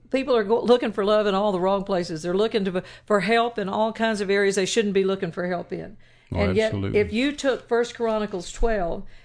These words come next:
Speaker 1: and you began to read all the things that are over there in Second Timothy three, and you took the mighty men of valor, and then you took the way people are acting today, you would see such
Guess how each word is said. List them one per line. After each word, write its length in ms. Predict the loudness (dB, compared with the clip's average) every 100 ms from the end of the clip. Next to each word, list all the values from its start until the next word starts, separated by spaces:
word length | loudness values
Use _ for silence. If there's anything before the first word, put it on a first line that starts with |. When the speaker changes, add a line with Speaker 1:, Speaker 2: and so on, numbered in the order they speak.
| -6
Speaker 1:
and 200 | -2 0
you 120 | 0
began 320 | 0 2 2
to 80 | 2
read 360 | 2 2 2 0
all 300 | 0 0 0
the 100 | -2
things 260 | -2 -2
that 100 | 0
are 100 | 0
over 120 | 0 2
there 140 | 2
in 60 | 0
Second 320 | -2 -4 -4
Timothy 400 | -4 -2 -2 -6
three, 580 | -12 -2 0 0 -2 -8 -20 -20 _
and 160 | 0 2
you 160 | 0
took 280 | -2 -6 -2
the 80 | -2
mighty 340 | 0 0 0
men 220 | 0 0
of 100 | 0 0
valor, 440 | 0 0 -2 -4 -10 -4
and 120 | -2
then 120 | 0
you 80 | -2
took 260 | 0 -2 0
the 100 | 0
way 400 | 2 2 0 -4 -14 _
people 260 | -4 0 2
are 100 | 4
acting 340 | 2 0 -4
today, 300 | -2 0 0
you 200 | 0 -2
would 140 | -6 -8
see 240 | -4 -4
such 600 | -4 -2 0 0 -4 -14